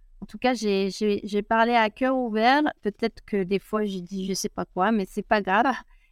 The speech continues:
Et puis, euh, en tout cas, un énorme merci à toi, Thomas. Euh, je suis vraiment ravie de,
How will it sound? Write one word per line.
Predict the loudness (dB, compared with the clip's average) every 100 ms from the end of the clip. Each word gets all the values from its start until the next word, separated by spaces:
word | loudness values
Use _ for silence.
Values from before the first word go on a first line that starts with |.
| -6
Et | 0 0
puis, | -2 -8 -2 0
euh, | 2
en | 0
tout | -2 -4
cas, | 2 2 2
un | 0 0 0
énorme | 0 0 2 2
merci | 2 0 -4 -2
à | 0 0 -4
toi, | 0 -2
Thomas. | 0 -2 2 2 2 0
Euh, | 0
je | -6
suis | -10 -8 -6
vraiment | -2 2 2
ravie | 2 0 2 -2
de, | 0 0 0